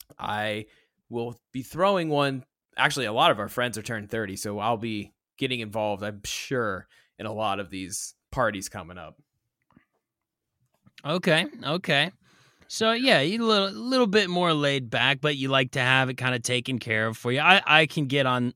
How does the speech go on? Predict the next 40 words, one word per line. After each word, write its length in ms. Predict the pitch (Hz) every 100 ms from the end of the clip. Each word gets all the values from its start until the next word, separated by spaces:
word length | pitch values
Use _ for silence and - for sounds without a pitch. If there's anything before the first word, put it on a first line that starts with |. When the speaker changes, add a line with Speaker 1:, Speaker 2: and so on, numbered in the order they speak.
| -
Speaker 2:
on 200 | 123 107
board 260 | 110 117
with 140 | 110 104
that. 200 | 110 107
Hire 280 | 135 135
the 100 | 127
professionals. 760 | 120 120 - 113 - 120 120 -
You 120 | 117
know, 80 | 117
that's 180 | 117 -
a 40 |
good 260 | 104 117 101
thing. 240 | 113 110 117 -
Speaker 1:
Mm-hmm. 400 | 123 113 113 110 113
Speaker 2:
Uh, 320 | 110 104 98 113
good 200 | 110 123
thing 220 | - 123 113
to 120 | 113
Speaker 1:
That's 100 | 104 117
what 120 | 117
Speaker 2:
do. 80 | 123
Speaker 1:
they're 100 | 151
there 320 | 147 165 156
for. 400 | - 123 98 101 123 - _ _ _ -
Speaker 2:
Now, 320 | 214 240 226 -
I 100 | 220
don't 120 | 320
know 120 | 330
about 300 | 214 151 135
you, 200 | 123 127 107
but 260 | 117 117 -
I 200 | 160 254
have 280 | 262 247 170
become, 1040 | 180 147 156 147 143 135 131 127 120 110 113 -
I've 180 | 190
become 320 | 262 339 - 294
a 40 |
little 140 | 277 226
bit 220 | 214 131
boring 640 | 131 147 175 123 98 95